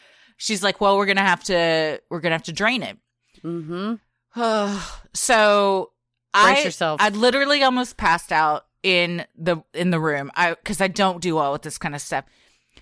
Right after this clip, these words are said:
Speaker 1: So she starts doing it, and all of a sudden she's like, "What's this?"
Speaker 2: Oh, that's not what you wanna hear ever.
Speaker 1: <laughs>
Speaker 2: Ever
Speaker 1: Oh, when she
Speaker 2: with your
Speaker 1: walked into
Speaker 2: body.
Speaker 1: the room, she goes, "What's wrong with your leg?" <laughs> And I go,
Speaker 2: "Bitch, you're the doctor."
Speaker 1: I go, "I don't know." And she goes, "That looks ugly." I was like, "I know.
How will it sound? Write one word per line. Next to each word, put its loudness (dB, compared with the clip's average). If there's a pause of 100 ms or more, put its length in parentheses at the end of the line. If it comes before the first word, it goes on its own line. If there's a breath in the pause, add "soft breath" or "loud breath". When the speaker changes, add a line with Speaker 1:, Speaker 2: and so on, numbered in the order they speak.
Speaker 1:
So -8
she -4
starts 0
doing -2
it, 0
and -2
all 2
of -4
a -12
sudden -2
she's -6
like, -6
"What's -2
this?" -4 (320)
Speaker 2:
Oh, 0
that's 0
not 0
what -4
you -2
wanna 0
hear 2
ever. 0 (200)
Speaker 1:
<laughs> -10
Speaker 2:
Ever 4
Speaker 1:
Oh, 6
when 2
she 0
Speaker 2:
with 0
your -
Speaker 1:
walked 2
into 2
Speaker 2:
body. 0
Speaker 1:
the 0
room, 0
she 0
goes, 0 (520)
"What's -2
wrong 2
with -10
your -4
leg?" 0
<laughs> -20
And 0
I -6
go, 6
Speaker 2:
"Bitch, 0
you're 2
the 2
doctor." 0
Speaker 1:
I 4
go, 4
"I 4
don't 2
know." 4
And -2
she -6
goes, -4 (100)
"That 0
looks -6
ugly." 0
I 4
was 0
like, -2
"I 2
know. 4